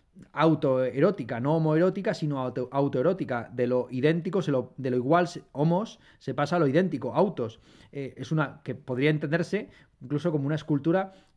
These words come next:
que, que habla del amor propio, de la autoestima. Eh, incluso, eh,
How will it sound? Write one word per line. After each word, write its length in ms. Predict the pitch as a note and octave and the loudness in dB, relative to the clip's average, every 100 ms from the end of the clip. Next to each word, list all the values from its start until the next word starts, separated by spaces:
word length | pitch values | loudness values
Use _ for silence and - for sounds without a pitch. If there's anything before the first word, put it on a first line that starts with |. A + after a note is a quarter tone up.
| - | -14
que, 160 | - B2+ | -8 -8
que 220 | - C3+ | -2 0
habla 180 | B2+ F3 | 2 2
del 240 | D3+ C3 - | 2 0 -4
amor 320 | C3 D#3+ C#3+ | 0 2 2
propio, 420 | E3+ G#3 C3 A2 - _ | 0 0 -2 -4 -8 _
de 600 | B2+ C3 B2+ B2 A#2+ A#2 - | -8 -4 -2 -2 -2 -6 -8
la 120 | C3 C3 | -2 2
autoestima. 800 | C#3+ C#3+ B2+ - G#3+ F#3 G#2+ - - - _ | 2 0 -4 -4 -6 -4 -8 -12 -20 -20 _
Eh, 220 | C#3 C3 | -10 -8
incluso, 540 | B2+ C3 D#3 D3+ C#3+ C3+ | -6 0 0 2 2 2
eh, 260 | B2+ B2+ | -2 -6